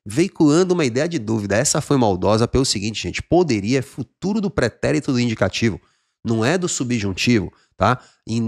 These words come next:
ainda que o subjuntivo esteja certo ao indicar dúvida. Esse trecho aqui, ó, falando subjuntivo, o modo subjuntivo veicula uma ideia de dúvida. Perfeito. Mas poderia não estar no subjuntivo.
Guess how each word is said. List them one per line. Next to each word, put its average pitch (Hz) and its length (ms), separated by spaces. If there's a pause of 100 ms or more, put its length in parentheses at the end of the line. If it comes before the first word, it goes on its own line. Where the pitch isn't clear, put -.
(100)
ainda 143 520
que - 180
o 165 60
subjuntivo 127 680
esteja 190 340
certo 135 360
ao 160 40
indicar 139 340
dúvida. 123 320
Esse 95 160
trecho 131 300
aqui, 151 200
ó, 113 60
falando 113 360
subjuntivo, 104 640
o 180 60
modo 131 540
subjuntivo 113 1040 (320)
veicula 143 460
uma 160 80
ideia 135 180
de 196 80
dúvida. 117 400
Perfeito. 151 520 (320)
Mas 107 260
poderia 127 760
não 110 420
estar 101 400
no 110 80
subjuntivo. 107 760